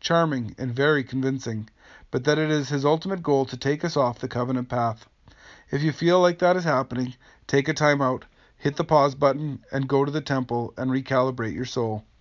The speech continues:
Chapter five, er, number five. Temple work is missionary work. I learned something. I knew it, but I didn't.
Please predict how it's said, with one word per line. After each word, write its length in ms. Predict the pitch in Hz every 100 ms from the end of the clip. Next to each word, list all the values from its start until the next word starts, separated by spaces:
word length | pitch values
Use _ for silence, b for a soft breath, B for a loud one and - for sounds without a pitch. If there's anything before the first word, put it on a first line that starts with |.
| _ _ _ b b b b b b -
Chapter 340 | 131 120 143
five, 420 | 135 131 117 113 -
er, 180 | 127 123 - - - _ _ _ -
number 260 | 139 135 147
five. 360 | 135 110 104 107 - - B B B B B -
Temple 280 | 165 180 160
work 340 | 139 123 - - -
is 260 | 131 123 -
missionary 500 | 110 147 - 127 120
work. 320 | 113 113 110 - B B B B B B
I 140 | 135
learned 280 | 170 196 185
something. 520 | 139 139 123 110 110 110
I 160 | - 143
knew 200 | 175 202
it, 180 | 208 - -
but 160 | 151
I 80 | 151
didn't. 400 | 143 123 107